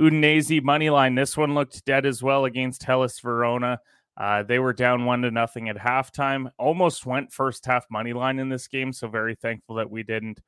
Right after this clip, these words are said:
But they had two second half goals, including one in the ninetieth plus third minute off of a header, off of a free kick. So shout out to Udinese at plus one thirty-five for the hit. And then San Francisco minus one and a half versus the Rams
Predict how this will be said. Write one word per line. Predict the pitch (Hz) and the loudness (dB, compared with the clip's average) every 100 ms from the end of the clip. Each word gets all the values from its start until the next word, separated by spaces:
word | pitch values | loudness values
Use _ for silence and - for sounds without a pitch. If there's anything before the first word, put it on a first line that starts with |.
| _ _ - | _ _ -14
But | 104 | 2
they | 131 | 6
had | 151 139 127 | 8 6 4
two | - 139 | -2 -4
second | - 135 127 117 | 0 0 0 -4
half | 120 120 - | -2 -2 -2
goals, | 123 120 117 | -2 -2 -4
including | 117 113 147 160 156 | -8 -6 -4 -2 -2
one | 135 131 123 - _ _ - | 0 0 0 -6 _ _ -6
in | 127 | -4
the | 123 | -2
ninetieth | 117 120 147 151 151 143 - | 0 0 0 0 0 0 -4
plus | - 131 127 - | -2 0 0 -2
third | 131 117 104 | 0 0 0
minute | 120 139 143 - | -2 0 -2 0
off | 123 120 | -2 -2
of | 117 | -4
a | 107 | -8
header, | - 120 120 117 107 _ _ _ | -2 0 2 0 -2 _ _ _
off | - 107 | -6 -6
of | 113 104 | -8 -14
a | |
free | 101 113 110 | -12 -8 -8
kick. | - 131 127 - | -6 -2 -2 -2
So | - - 113 101 _ _ | -8 0 0 -2 _ _
shout | - 131 120 | -2 0 2
out | 117 | -2
to | - | -6
Udinese | - 123 113 123 135 120 127 | -8 -6 -4 -4 -4 -2 -4
at | 113 | -4
plus | - 117 - | -6 -6 -6
one | 117 110 | -10 -8
thirty-five | 113 107 101 - 131 123 | -10 -10 -8 -2 0 0
for | - 123 | -2 -4
the | 117 | -6
hit. | 104 123 - _ _ _ _ | -4 -6 -6 _ _ _ _
And | 120 | -4
then | 135 127 | -2 -4
San | 120 143 156 | -4 -2 -2
Francisco | 147 139 131 135 127 - 127 | -4 -8 -6 -6 -4 -2 -2
minus | 123 139 156 - | 0 0 0 -4
one | 139 131 | -4 -2
and | 123 | -2
a | 110 | 0
half | 113 110 - | 0 0 -2
versus | 131 - 120 | -6 -6 -6
the | 127 | -2
Rams | 117 113 113 110 | 2 2 0 -6